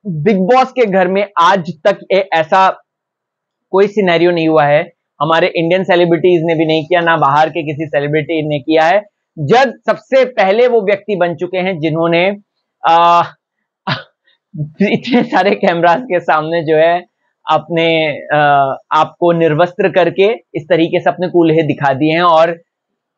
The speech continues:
सामने लड़की है बाकायदा और उसको ये बात बोल रहे हैं, "Talk to my ass", यानी कि मेरे कुल्हों से तुम बात करो,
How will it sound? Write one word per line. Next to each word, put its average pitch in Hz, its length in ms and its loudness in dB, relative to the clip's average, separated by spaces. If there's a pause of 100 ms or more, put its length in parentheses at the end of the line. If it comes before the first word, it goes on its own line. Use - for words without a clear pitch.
(140)
सामने 214 360 2
लड़की 185 500 2
है 160 380 0
बाकायदा 147 460 -2
और 160 340 0
उसको 170 280 -4
ये 170 80 4
बात 160 180 2
बोल 156 140 0
रहे 196 100 2
हैं, 226 80 0
"Talk 175 260 0
to 175 300 -2
my 170 80 0
ass", 135 380 -6 (140)
यानी 160 180 -2
कि 180 160 -2
मेरे 160 220 2
कुल्हों 165 360 0
से 165 140 -4
तुम 190 240 -2
बात 143 240 -2
करो, 107 300 -6